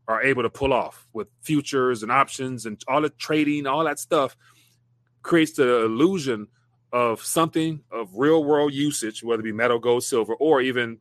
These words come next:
the, you know, the software stuff, cryptocurrencies. It gives us a price that then plays with our emotions to where we can get tired or get excited. Basically, if it's green, we get pumped. If it's red, we get sad. It's a, they, they're playing with us, man. So my point is,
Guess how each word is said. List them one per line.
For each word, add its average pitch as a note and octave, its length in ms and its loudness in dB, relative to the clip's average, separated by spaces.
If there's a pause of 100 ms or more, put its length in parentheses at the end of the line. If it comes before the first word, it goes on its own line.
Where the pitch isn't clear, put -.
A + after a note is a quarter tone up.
(120)
the, A2+ 140 -2
you B2+ 100 -12
know, A2 120 -4
the A2 60 -2
software D3 500 0
stuff, G#2+ 480 -8
cryptocurrencies. A#2+ 880 -4 (320)
It A2+ 120 -6
gives D3 260 2
us D3 180 0
a A2+ 60 -2
price C3 560 0 (480)
that B2 100 -6
then C#3 160 0
plays C3+ 240 2
with A2 100 -2
our B2+ 140 4
emotions G#2 440 -6
to A#2 100 -6
where A#2 140 2
we A#2 120 -2
can G#2 80 -18
get G#2 160 -8
tired C#3+ 320 -2
or C3 40 -4
get A2+ 140 -4
excited. C3 400 0
Basically, B2 280 -6
if - 80 -18
it's G#2 100 -12
green, D#3 340 0
we C#3 60 -4
get A#2 180 -8
pumped. D3+ 300 -4
If A#2 100 -4
it's G#2+ 140 -8
red, C#3 220 2
we B2 100 -6
get G#2 100 -10
sad. C#3+ 480 0 (540)
It's D3+ 160 -2
a, C#3+ 220 6
they, D3 180 2
they're C3 160 0
playing F#3 400 0
with B2 180 0
us, F#2 200 -8
man. A#2 320 -8 (480)
So D#3 200 6
my C#3 120 4
point F#3 280 0
is, A2+ 360 -4